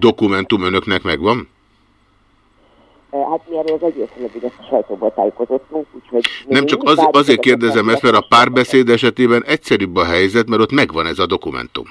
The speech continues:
Speaker 1: Hogy
Speaker 2: Ö,
Speaker 1: ők ezt
Speaker 2: igen.
Speaker 1: miért nem teszik közzé, azt nem tudom.
Speaker 2: Hát ezt majd tőlük kell megkérdezni, hogy a, hogy a Párbeszéd, ö,
Speaker 1: Ők,
Speaker 2: melyik
Speaker 1: ők jönnek ön
Speaker 2: igen.
Speaker 1: után.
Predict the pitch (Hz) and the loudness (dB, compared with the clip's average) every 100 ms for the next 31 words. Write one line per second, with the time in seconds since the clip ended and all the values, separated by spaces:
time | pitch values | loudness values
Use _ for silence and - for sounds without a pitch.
0 | _ _ _ _ _ _ _ _ _ _ | _ _ _ _ _ _ _ _ _ _
1 | _ _ _ _ _ _ _ - - - | _ _ _ _ _ _ _ -14 -4 0
2 | 135 160 151 123 131 151 143 127 120 120 | 4 4 4 2 2 2 2 0 0 0
3 | 110 - 123 110 123 117 127 90 76 - | -2 4 4 4 2 2 0 -4 -6 -12
4 | - _ _ _ _ _ _ _ _ _ | -14 _ _ _ _ _ _ _ _ _
5 | _ _ _ _ _ _ _ - - _ | _ _ _ _ _ _ _ -20 -20 _
6 | 165 156 _ 175 170 - _ 196 165 - | -6 -6 _ -10 -10 -12 _ -4 -4 -4
7 | 143 127 - 127 123 131 131 170 202 - | -6 -6 -8 -10 -6 -6 -4 -8 -10 -10
8 | 139 127 127 135 135 135 127 127 - - | -6 -2 -2 -2 -4 -4 -4 -6 -6 -6
9 | 139 135 131 131 160 147 135 139 143 98 | -6 -2 0 4 4 4 -2 -2 0 0
10 | 95 90 90 85 104 98 82 87 87 113 | -2 0 -2 -2 -2 -2 -2 -2 -2 -4